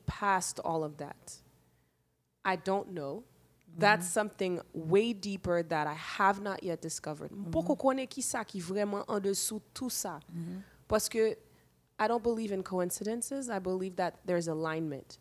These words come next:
Speaker 2: Not at all. Like, even the way you, you, your first introduction to Haiti, I mean, I wouldn't take that lightly.
Speaker 1: That, and you know when I made that connection was in February.
Speaker 2: Mm-hmm.
Speaker 1: Uh,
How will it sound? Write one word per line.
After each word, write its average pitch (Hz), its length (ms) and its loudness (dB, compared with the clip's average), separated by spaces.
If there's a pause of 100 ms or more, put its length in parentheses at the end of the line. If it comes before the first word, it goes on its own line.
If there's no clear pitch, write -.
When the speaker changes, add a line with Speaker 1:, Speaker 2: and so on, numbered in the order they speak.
Speaker 2:
Not 202 320 4
at 175 100 6
all. 170 280 10
Like, 165 200 6
even 240 360 6
the 220 120 10
way 185 200 8
you, 180 280 2 (240)
you, 170 280 0 (280)
your 175 160 6
first 208 440 0
introduction 185 720 2
to 170 120 0
Haiti, 175 360 2
I 170 140 6
mean, 180 260 2
I 196 100 8
wouldn't 233 300 6
take 175 200 2
that 160 180 6
lightly. 165 400 2
Speaker 1:
That, 226 240 6 (720)
and 277 160 6
you 311 80 4
know 311 160 6
when 330 200 4
I 277 120 4
made 226 260 2
that 226 180 0
connection 233 600 -2
was 196 320 6
in 202 160 0
February. 190 800 -4 (300)
Speaker 2:
Mm-hmm. 175 260 -4 (200)
Speaker 1:
Uh, 190 300 0